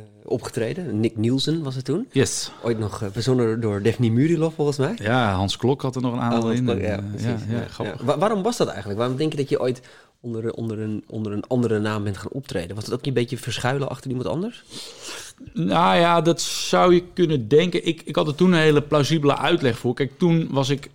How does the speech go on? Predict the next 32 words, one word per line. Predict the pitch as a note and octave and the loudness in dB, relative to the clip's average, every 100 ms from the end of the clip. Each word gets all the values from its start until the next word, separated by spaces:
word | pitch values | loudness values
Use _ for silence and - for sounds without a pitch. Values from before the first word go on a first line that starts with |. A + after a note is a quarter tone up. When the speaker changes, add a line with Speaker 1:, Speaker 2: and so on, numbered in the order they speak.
| _ | _
Speaker 2:
een | - C3 C3 - _ _ _ _ _ | 0 2 2 0 _ _ _ _ _
jongen | _ B2+ C#3+ C3+ | _ 4 6 6
die | B2+ C3 | 6 6
een | B2+ | 6
droom | B2+ C3+ | 6 4
had | C3+ A#2+ | 4 2
om | A#2+ | 2
de | |
wereld | A2+ C3+ C#3+ | 4 4 4
te | C3+ | 2
veroveren | A2+ A#2+ B2+ A2 A#2+ | -2 4 4 4 0
als | A2+ - - | -2 -2 -6
goochelaar, | - A2 A#2+ A2+ A#2 A2 | -2 2 4 4 2 2
illusionist. | B2 A#2+ G#2 A2 A#2 B2+ - | 4 4 4 4 2 2 -4
En | - A2 | -6 -4
dat | G#2+ A#2+ | -4 -4
is | A2 | -4
een | G#2+ | -6
variété-domein. | - A#2+ A2+ A2 A#2+ A#2+ A#2 A2 G#2+ G#2 A2 | 0 2 2 2 4 6 6 4 2 0 -2
En | A2+ A2 | -2 -4
als | G#2+ G2+ | -4 -4
je | |
dan | A2+ A#2 | 0 4
Niels | A#2 C3 G#2 | 6 4 4
Houtenpen | A2 C3+ A#2 A2+ A2 | 2 2 2 0 2
heet | G#2+ G#2+ | 0 0
en | A2+ | 0
je | A2 | 0
droomt | A2 A#2+ A#2 | 4 4 2
van | A#2+ | 0
Las | A2 A2 | 0 0
Vegas, | C3 B2+ A2 - - | 2 2 2 -2 -8